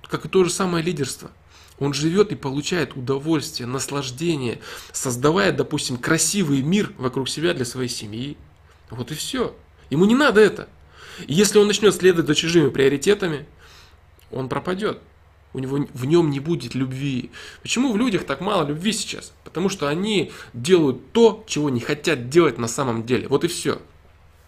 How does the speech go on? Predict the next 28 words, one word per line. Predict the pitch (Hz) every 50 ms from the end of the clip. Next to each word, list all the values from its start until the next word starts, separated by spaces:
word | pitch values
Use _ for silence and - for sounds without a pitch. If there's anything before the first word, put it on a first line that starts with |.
| _ - -
Поэтому | - 160 175 180 180 165
в | 147
видео | 175 202 160 160 143
«Цель | - - 147 147
жизни» | 156 196 180 151 131
я | 131 123
говорил, | 120 127 127 139 147 151 135 - - - - - - - - - - -
что, | - - - - 170 175 160 120 90 - - - -
э, | 127 120 120 120 117 117 110 107 101 - - - - _ - - - - - - - _ _ _ _ _ _ _ - - _ _ _ _ _ _ _ _ _ - - -
цель | - - - 165 160 143 113 98 - - - _ _ _ -
в | -
жизни, | 127 117 139 170 175 160 143 117 90 - - - - _ _ _ _ _ _ - _ _ _ _ _ _ _ _
э, | - 117 117 107 104 101 101 98 95 92 - 50 - - 50 - - - - - -
человек | - - 139 139 147 151 143 131
должен | 127 131 123 120 123
ставить | 120 - - 147 127 117 113 117
только | - 123 117 120 -
ту, | 127 - 185 180
которую | 180 147 127 131 135 127 127 123 120
он | 120 120 - -
очень | 143 147 147 147 - - 156 143
хорошо | 123 - 131 131 120 120 120 - - - 147 143
понимает. | 135 139 - - 131 127 131 127 127 135 131 127 127 120 123 123 123 120 110 107 120 117 117 - - - - - _ _ - - - - - - - -
Если | 113 147 180 - - 165
ты | - 196
не | 185 180 165
понимаешь | - 160 156 165 175 180 185 165 135 117
цели, | - - - 180 180 196 170 120 -